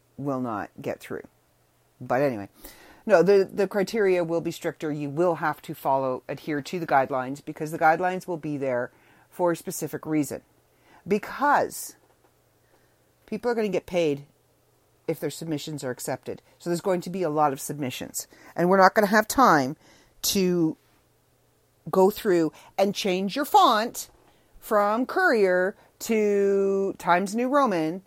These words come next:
change your font size from ten and a half or sixteen to twelve,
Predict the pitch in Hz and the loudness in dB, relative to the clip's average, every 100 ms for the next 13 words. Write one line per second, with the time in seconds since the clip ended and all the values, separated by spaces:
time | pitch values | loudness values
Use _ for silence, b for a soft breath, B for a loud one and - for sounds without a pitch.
0 | b b b - 185 220 226 330 320 - | b b b -6 -2 -2 0 0 0 -2
1 | - 208 180 170 170 180 - B _ 202 | 0 2 4 4 4 0 -4 B _ 0
2 | 175 165 160 160 - 139 220 226 294 254 | 2 4 2 -2 -6 -6 -6 -4 -2 -2
3 | 196 196 196 - b b - 160 156 147 | 0 -2 -6 -10 b b -6 0 2 2
4 | 147 147 147 147 - 190 - 294 214 202 | 0 0 0 -2 -4 -10 -2 0 0 -2
5 | 214 b b - 185 - 233 175 156 170 | -6 b b -6 -6 8 12 12 12 8
6 | 208 | 4